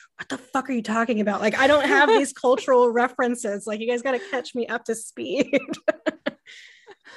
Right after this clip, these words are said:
Speaker 1: So yeah, it, it went over my head too. But now that I know, I'm like, "Ah, very smart."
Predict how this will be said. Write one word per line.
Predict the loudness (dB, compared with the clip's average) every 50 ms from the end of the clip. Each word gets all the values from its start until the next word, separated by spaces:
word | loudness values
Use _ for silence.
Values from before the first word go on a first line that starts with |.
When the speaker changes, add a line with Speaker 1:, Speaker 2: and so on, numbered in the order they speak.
| -2 4
Speaker 1:
So | 4 6
yeah, | 6 6 6 6 4
it, | 4 4 4
it | 4 4
went | 4 4 6
over | 6 6 4
my | 4 4 2
head | 0 0 -2 -6 -6
too. | -6 -8 -8 -8 -8
But | -4 0 0 0 2 2
now | 4 4 4 4
that | 4 2 2
I | 2 2
know, | 0 0 -2 -2
I'm | -2 -2 -2 -4
like, | -4 -6 -4 -2
"Ah, | 0 0 0 0 0 -2 -2 -4 -6
very | -8 -6 -6 -4 -6 -6
smart." | -8 -8 -10 -8 -8 -6 -8 -8 -8 -8 -10